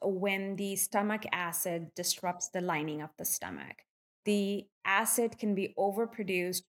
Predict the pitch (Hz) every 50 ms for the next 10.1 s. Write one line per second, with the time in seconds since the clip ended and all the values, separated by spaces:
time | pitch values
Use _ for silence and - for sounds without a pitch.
0 | _ - 170 170 170 165 160 165 165 - 175 170 - - 175 170 165 - - 120
1 | 120 123 - - - 135 135 226 262 269 - - _ _ _ _ _ _ _ _
2 | - 156 160 165 160 160 - - 185 - - - 185 185 165 185 180 180 175 170
3 | 170 175 190 180 180 180 - - - 196 180 180 175 170 175 175 175 175 175 -
4 | - - 175 170 165 160 160 160 - - 165 - - 170 170 165 - - - -
5 | 175 175 175 175 175 175 175 180 170 170 165 170 - - - 175 175 175 170 175
6 | 170 165 - 156 151 - - - 175 175 170 170 165 160 165 160 156 151 - 247
7 | 285 - _ _ _ _ _ _ - - - 190 202 202 196 214 226 254 320 302
8 | - 285 226 202 185 185 - - 185 180 170 170 170 165 165 156 - 175 175 -
9 | - 185 175 170 175 175 175 - 180 175 170 180 180 180 175 - - - 165 170
10 | 170